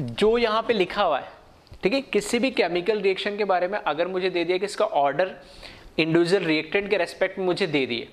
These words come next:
तो मैं बस उसी वे में लिखूँगा जैसे भी मैंने लिखा है। तो यहाँ पे मैं लिख सकता हूँ, rate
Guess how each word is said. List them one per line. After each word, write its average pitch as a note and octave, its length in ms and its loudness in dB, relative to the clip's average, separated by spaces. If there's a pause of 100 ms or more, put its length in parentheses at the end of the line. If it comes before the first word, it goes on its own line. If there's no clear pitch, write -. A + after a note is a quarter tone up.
(200)
तो D#3+ 80 2
मैं F3 140 2
बस G3 260 -2
उसी F3 200 0
वे F3+ 120 2
में F3+ 120 0
लिखूँगा G3 260 0
जैसे E3+ 200 -2
भी E3 60 0
मैंने E3+ 160 -2
लिखा D#3 200 -4
है। A3 80 -6 (320)
तो C#3+ 60 -2
यहाँ C#3+ 140 2
पे D#3+ 100 0
मैं E3 100 2
लिख D#3+ 120 0
सकता E3+ 240 -2
हूँ, G3+ 200 -4
rate E3+ 360 0